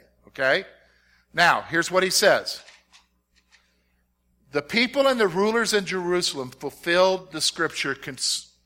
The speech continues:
in condemning Jesus." The people and the rulers in Israel fulfilled the scripture in, in, in condemning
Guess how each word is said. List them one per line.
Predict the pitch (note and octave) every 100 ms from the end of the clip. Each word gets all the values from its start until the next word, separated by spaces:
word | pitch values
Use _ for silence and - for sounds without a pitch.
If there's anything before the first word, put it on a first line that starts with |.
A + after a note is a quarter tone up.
| - -
in | C#3
condemning | - C3+ B2+ C#3 C3 A#2+
Jesus." | A2+ B2 G#2 - - - _ _ _ _ _ _ _ _ _ _ _ _ _ _ _ _ _ _ _ _ _ _ _ _ _ _ _ _ _ -
The | C#3
people | G3+ A3+ A3+ C4 C4
and | G#3 F#3+
the |
rulers | E3 E3+ G#3+ A#3 A3+ F#3 -
in | F#3
Israel | F#3+ F3+ D#3+ C3 A#2+ G#2 A2+ - _ _ _ _ _ _ _
fulfilled | _ D#3+ D3+ - F#3+ G#3 G#3 -
the | F#3
scripture | - - E3 - D#3 D3 -
in, | D3
in, | C#3+ C#3 - -
in | D3+ C#3+
condemning | - D3 C3 D3+ D#3 D3+ D3+